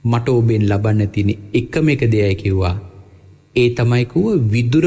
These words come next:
පණ්ඩිතතුමාව විතරයි කිව්වා. විදුර පණ්ඩිතතුමා දෙන්න කිව්වා. රජුරෝ කියනවා,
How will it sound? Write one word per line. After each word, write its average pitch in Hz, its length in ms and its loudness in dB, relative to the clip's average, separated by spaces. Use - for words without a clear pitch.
පණ්ඩිතතුමාව 131 920 0
විතරයි 113 380 -4
කිව්වා. - 400 -14
විදුර 117 400 2
පණ්ඩිතතුමා 95 720 -2
දෙන්න - 240 -4
කිව්වා. - 360 -12
රජුරෝ 90 400 0
කියනවා, 90 460 0